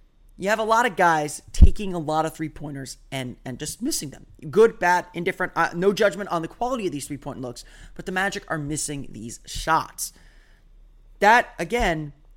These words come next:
is something the Magic have to figure out in the offseason, perhaps. How do we create, A, more space, and B,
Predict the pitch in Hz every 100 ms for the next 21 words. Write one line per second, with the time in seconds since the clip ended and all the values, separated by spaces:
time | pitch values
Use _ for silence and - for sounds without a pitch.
0 | _ 165 - - 190 - 196 190 175 160
1 | 151 151 - - - 147 143 - 156 139
2 | - 143 120 135 - 143 139 131 - 135
3 | 135 196 240 - 160 151 147 131 135 -
4 | - - - 208 214 226 208 - 190 170
5 | - - - - 160 151 135 135 127 -
6 | 240 233 180 - - - - - - 165
7 | 156 180 185 175 156